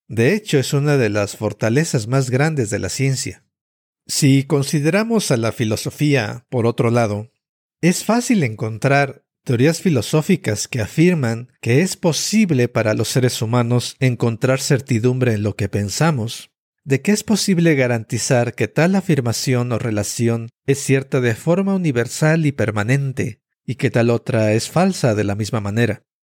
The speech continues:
Por supuesto, desde la perspectiva de nuestra historia, esa clase de concepciones filosóficas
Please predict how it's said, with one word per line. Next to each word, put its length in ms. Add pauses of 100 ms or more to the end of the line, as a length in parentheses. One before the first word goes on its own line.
(160)
Por 120
supuesto, 680
desde 240
la 140
perspectiva 560
de 120
nuestra 300
historia, 580 (160)
esa 300
clase 420
de 160
concepciones 840
filosóficas 1000